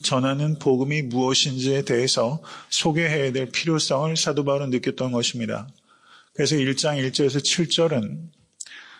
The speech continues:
화자의 신뢰성을 쌓는 부분, 수사학적으로 말하면 에토스를, 어, 빌드업하는 부분이다, 이렇게 말할 수 있습니다. 그리고 일 장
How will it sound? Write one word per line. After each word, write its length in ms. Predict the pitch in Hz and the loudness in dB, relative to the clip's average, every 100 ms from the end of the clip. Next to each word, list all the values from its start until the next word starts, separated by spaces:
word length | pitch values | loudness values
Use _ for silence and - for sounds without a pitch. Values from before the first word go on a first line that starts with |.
| _ _ _ _ - | _ _ _ _ -8
화자의 800 | - 175 165 165 160 170 170 170 | 0 2 4 4 4 2 0 0
신뢰성을 880 | - - 190 185 185 165 165 170 170 | 0 2 4 4 4 4 2 0 0
쌓는 460 | - 151 147 151 | 2 2 0 0
부분, 400 | 147 123 107 90 | 0 0 0 -2
수사학적으로 800 | - - 175 175 160 - 147 151 | -4 -2 0 0 0 0 0 2
말하면 560 | 147 123 131 120 110 131 - - - _ | 0 0 0 0 -2 -4 -12 -20 -20 _
에토스를, 1000 | 127 127 135 156 147 - 147 156 165 170 - - _ _ _ _ _ _ _ | 0 0 2 0 2 2 2 2 0 -4 -12 -20 _ _ _ _ _ _ _
어, 220 | - 117 117 | -2 -2 0
빌드업하는 840 | 143 135 143 139 143 131 147 156 | 0 2 2 0 0 0 0 0
부분이다, 420 | 151 127 127 120 | 0 2 2 2
이렇게 320 | 123 139 - 131 139 190 190 | 2 0 0 0 2 0 0
말할 240 | 131 127 | 0 0
수 140 | - | 0
있습니다. 460 | 120 - 117 113 117 | -2 -2 -2 -4 -6
그리고 180 | - 139 | 0 2
일 220 | 131 139 | 4 2
장 320 | 139 147 151 | 0 -2 -2